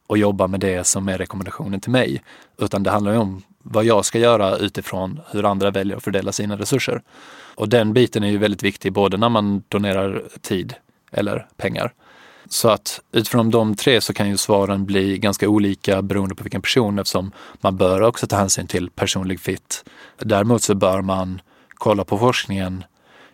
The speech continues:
i vilken utsträckning påverkar det som man kallar för passion eller liknande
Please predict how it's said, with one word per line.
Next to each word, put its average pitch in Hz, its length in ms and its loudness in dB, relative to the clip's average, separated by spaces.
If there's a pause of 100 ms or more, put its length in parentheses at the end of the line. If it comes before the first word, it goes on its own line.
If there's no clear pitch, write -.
(120)
i 120 60 4
vilken 104 300 0
utsträckning 104 580 -2
påverkar 101 460 2
det 113 180 4
som 98 120 -4
man 92 80 -4
kallar 95 280 0
för 110 160 -2
passion 95 800 -2
eller 101 180 -2
liknande 95 580 -4